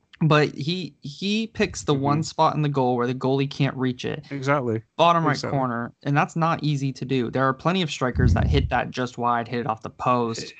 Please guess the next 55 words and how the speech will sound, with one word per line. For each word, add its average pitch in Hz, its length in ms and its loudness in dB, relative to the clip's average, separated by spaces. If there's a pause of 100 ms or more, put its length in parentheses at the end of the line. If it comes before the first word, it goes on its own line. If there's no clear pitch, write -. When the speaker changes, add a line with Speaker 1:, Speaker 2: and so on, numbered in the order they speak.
(240)
Speaker 2:
If - 140 0
Speaker 1:
hit 139 80 4
it 147 40 6
Speaker 2:
you're 165 100 4
a 165 40 2
Speaker 1:
straight 139 240 2
at 123 80 -6
the 120 40 -8
goalkeeper. 123 720 -8 (380)
Speaker 2:
If - 180 -18
you're 160 120 -2
a 180 60 -2
striker 107 840 0
and 117 100 -6
you 123 120 -4
play 120 260 0
at 107 100 0
any 131 200 2
level 113 420 2 (440)
above, 110 580 -6 (300)
it's, - 220 -10
let's 98 160 -2
say, 104 180 2
age 110 180 4
twelve 104 280 4
upwards, 95 520 -6 (340)
and 113 80 -8
you 110 40 -6
start 120 280 0
playing 113 220 -2
with 104 100 -8
full-size 104 500 -8
goals 92 440 -10 (1120)
as 110 140 -12
a 110 40 -8
kid 107 320 0
or 101 140 4
as 101 100 -2
a 101 60 -8
player, 98 460 -2 (120)
you 120 140 -16
know, 98 240 -14 (1160)
like, 113 180 -2
I 127 100 2
can 123 160 0
attest 110 360 -4
to 101 60 -6
this. 98 200 -4
I 104 40 -2
know 113 100 2
you 110 200 4
can, 95 240 -4
Gavin, 98 380 -4
and, 55 260 -10
and, 107 340 -10